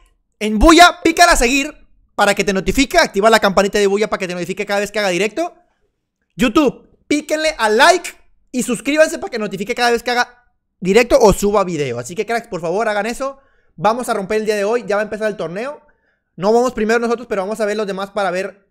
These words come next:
o sea, lo voy a poner aquí, vamos a ver entre todos, a ver qué estrategia me pueden decir ustedes que puedo hacer.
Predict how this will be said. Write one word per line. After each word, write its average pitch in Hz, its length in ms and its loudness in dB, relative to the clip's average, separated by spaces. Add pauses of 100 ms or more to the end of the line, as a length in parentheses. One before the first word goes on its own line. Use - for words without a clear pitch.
o 151 60 -18
sea, 147 100 -8
lo 135 60 -6
voy 147 120 -4
a - 20 -6
poner 185 160 -6
aquí, 170 200 -10
vamos 139 200 -12
a - 20 -8
ver 165 80 -8
entre 175 160 -16
todos, 170 320 -14
a 151 80 -16
ver 165 220 -14
qué 175 140 -12
estrategia 180 380 -16
me 175 80 -16
pueden 175 180 -14
decir 170 140 -14
ustedes 175 200 -16
que 175 100 -20
puedo 160 160 -14
hacer. 202 260 -12